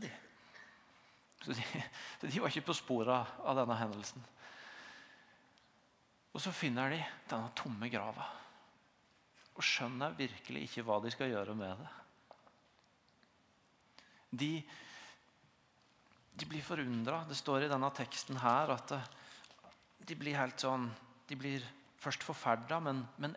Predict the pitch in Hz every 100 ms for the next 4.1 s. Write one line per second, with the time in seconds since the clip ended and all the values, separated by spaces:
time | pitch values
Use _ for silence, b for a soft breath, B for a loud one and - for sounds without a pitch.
0 | 156 135 113 110 120 127 139 110 - 135
1 | 135 131 135 117 120 123 131 117 - 139
2 | - 139 143 135 120 120 139 151 65 -
3 | - - B B B - 92 95 90 69
4 | -